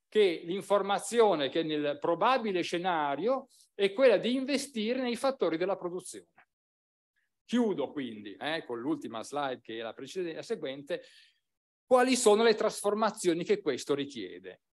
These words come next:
Allora, sempre è vero che occorre aumentare il valore del prodotto,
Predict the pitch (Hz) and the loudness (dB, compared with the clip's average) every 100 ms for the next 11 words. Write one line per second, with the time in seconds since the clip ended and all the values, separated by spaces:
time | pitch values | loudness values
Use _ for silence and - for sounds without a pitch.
0 | _ _ _ 214 214 202 165 143 135 - | _ _ _ 2 6 6 6 2 -4 -14
1 | _ _ _ _ _ _ _ _ _ - | _ _ _ _ _ _ _ _ _ -6
2 | - 269 294 294 277 262 175 170 180 214 | 2 4 4 0 2 2 2 2 2 0
3 | - 180 170 185 175 - 170 165 170 196 | 0 -2 0 -4 -4 0 2 2 0 -2
4 | 202 - 131 147 151 180 180 156 143 160 | -8 -6 -6 -6 -2 2 4 2 0 -2
5 | 151 165 143 117 - _ 127 - | -4 -4 -4 -8 -12 _ -20 -18